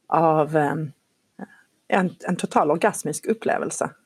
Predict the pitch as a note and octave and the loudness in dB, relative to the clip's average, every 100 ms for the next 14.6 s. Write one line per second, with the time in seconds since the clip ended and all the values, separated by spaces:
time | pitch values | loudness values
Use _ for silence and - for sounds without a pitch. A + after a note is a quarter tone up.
0 | _ _ _ _ _ _ _ _ _ _ | _ _ _ _ _ _ _ _ _ _
1 | _ - - - - _ _ _ - F#3 | _ -20 -16 -14 -14 _ _ _ 0 4
2 | F#3+ G3 B3 E3+ F#3+ A#3 - - E3 E3 | 6 6 4 4 4 2 2 0 0 -2
3 | D#3 _ - - E3 - A3 - - - | -4 _ -4 -2 0 0 0 0 0 2
4 | F3+ D#3 - - - - D#3+ - - - | 2 2 0 -4 2 4 4 0 -6 -16
5 | - _ _ _ _ - - _ - E3+ | -18 _ _ _ _ -20 -20 _ -6 2
6 | F3+ F3 F#3+ - F3 E3 D#3 E3+ F#3 C3+ | 4 4 2 2 2 4 2 2 4 4
7 | D#3 - E3+ D#3 - D#3+ E3+ C#3 E3+ F3 | 2 -2 -6 -6 -2 -2 0 -4 -2 -2
8 | D3+ - - D#3 F3 E3+ D3 D#3 D#3 D3 | -2 -4 -8 -10 -2 0 0 -2 -2 -2
9 | - _ - E3 - D3+ D#3 F#3+ - _ | -6 _ -6 -6 0 0 2 -2 -8 _
10 | _ _ - F3 F#3 G3+ G3+ D3+ D#3 - | _ _ -2 2 4 2 2 0 0 2
11 | G#3 C#3+ - D#3 C#3+ - _ _ E3+ D3 | 2 2 2 -2 -6 -12 _ _ -8 -4
12 | D#3 - E3+ D3 D#3 D3+ A#3 - - _ | -4 0 0 2 -4 -2 -2 -2 -8 _
13 | _ _ D#3+ - F3 D#3+ E3 G#3+ G#3 - | _ _ -6 0 0 0 2 0 0 -4
14 | - D3 D#3 - - | -4 -4 -4 -2 -4